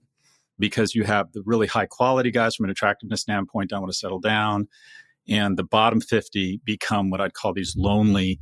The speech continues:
angry men who start to blame others, including women. And that's why we have the rise of someone, uh, what I would call as very dangerous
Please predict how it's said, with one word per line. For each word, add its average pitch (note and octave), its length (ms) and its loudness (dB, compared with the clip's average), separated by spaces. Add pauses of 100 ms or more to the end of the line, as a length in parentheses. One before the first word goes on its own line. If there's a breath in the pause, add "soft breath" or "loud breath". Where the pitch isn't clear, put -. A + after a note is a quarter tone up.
(640 loud breath)
angry A2 400 4
men G2+ 260 4
who G2+ 160 -2
start A2+ 300 0
to G#2+ 80 -6
blame G#2 520 2
others, G2+ 560 0
including G2+ 640 2
women. G2 580 0
And G2+ 140 -2
that's G2+ 220 0
why G2+ 120 0
we F#2+ 120 -2
have G#2 180 -2
the G2 80 -4
rise F#2+ 340 0
of F#2 120 -6
someone, G2 300 -4 (100)
uh, G#2 100 -6
what G2 160 -4
I G2 80 2
would G2 140 -4
call F#2+ 220 -4
as F2+ 100 -6
very G#2 340 2
dangerous F#2+ 800 -2